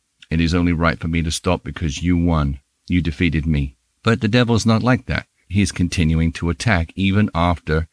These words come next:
Jesus has won the victory. But now, because you are in Christ and Christ is in you, the hope of glory, you can declare God's word over situations before an attack is successful. You can stand firmly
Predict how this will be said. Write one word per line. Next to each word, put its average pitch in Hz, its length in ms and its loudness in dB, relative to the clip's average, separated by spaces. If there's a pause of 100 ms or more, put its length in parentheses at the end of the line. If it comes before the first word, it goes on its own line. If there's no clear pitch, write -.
(260)
Jesus 80 400 -2
has 78 160 -4
won 76 240 -2
the 69 100 -4
victory. - 460 -6 (480)
But 101 160 -2
now, 101 400 2 (180)
because 87 360 -2
you 107 120 0
are 98 180 2
in 90 120 0
Christ 110 440 0
and 82 100 -4
Christ 92 320 -2
is 78 120 -2
in 80 160 0
you, 107 300 0
the 85 120 -4
hope 90 220 -4
of 80 140 -6
glory, 95 460 0 (420)
you 90 320 0
can 135 180 0
declare 104 380 0
God's 90 300 -2
word 107 260 2
over 98 160 0
situations 87 840 -2 (440)
before 107 640 -2 (320)
an 87 120 -6
attack 90 540 -2
is 80 180 -2
successful. - 680 -2 (340)
You 101 200 0
can 82 300 0
stand 113 500 2
firmly 90 760 0